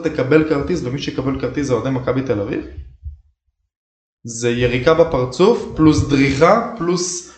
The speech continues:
אחרי זה גם מעיכה כזה, כמו שמועכים בדל של סיגריה. זו בושה גדולה להנהלת מכבי חיפה. בושה גדולה, גדולה, גדולה, גדולה. אני מבואס מאוד.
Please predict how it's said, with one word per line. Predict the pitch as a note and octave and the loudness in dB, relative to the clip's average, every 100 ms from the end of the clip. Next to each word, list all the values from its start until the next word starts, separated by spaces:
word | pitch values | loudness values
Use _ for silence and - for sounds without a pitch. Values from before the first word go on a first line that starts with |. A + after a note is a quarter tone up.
| - | -8
אחרי | B2 E3 | -2 2
זה | D#3+ | 2
גם | C#3 | 2
מעיכה | C3+ C3 C3+ F3 E3+ | 2 0 2 2 2
כזה, | C3 | 0
כמו | B2+ D3+ | 0 -2
שמועכים | D3+ C3 D3+ C3+ | 0 0 0 2
בדל | D3+ | 2
של | D3 C3 | 2 -2
סיגריה. | B2 B2 C3+ A#2+ F#2+ - - - - - - - _ - - - | -2 4 4 4 -2 -8 -20 -20 -20 -20 -20 -20 _ -20 -20 -18
זו | - C#3 | 0 2
בושה | D#3 C3+ D3+ | 4 2 2
גדולה | D#3 A#2 B2+ C3 | 2 0 0 0
להנהלת | A2 G2+ G#2 | -2 -4 -6
מכבי | G#2+ G#2 G2 | -6 -6 -6
חיפה. | G2+ G2+ - F2+ - | -6 -10 -10 -14 -14
בושה | A2+ A#2 A#2+ D3+ D#3 D#3 D3+ | -8 -6 0 2 4 4 2
גדולה, | A2+ A2+ C3+ C#3+ | 2 4 6 4
גדולה, | B2 A2 A#2 | 2 0 0
גדולה, | A#2 A2 G#2+ | 0 0 -2
גדולה. | A2+ B2 D3 | 2 2 2
אני | A#2+ | -2
מבואס | A2+ A#2 C3+ D#3 - | 0 2 4 2 0
מאוד. | B2 D#3 F#3 D#3+ | -2 0 -2 -6